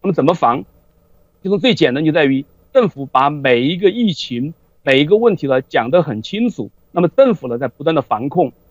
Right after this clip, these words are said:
那么让老百姓呢能够配合，对老百姓呢减少比如说外出，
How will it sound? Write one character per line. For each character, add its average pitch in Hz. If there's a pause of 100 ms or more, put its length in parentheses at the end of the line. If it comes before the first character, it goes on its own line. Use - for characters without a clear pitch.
那 170
么 196
让 202
老 170
百 180
姓 156
呢 139
能 127
够 139
配 208
合， 117 (280)
对 185
老 185
百 180
姓 175
呢 151 (220)
减 180
少 127
比 110
如 107
说 131
外 139
出， 131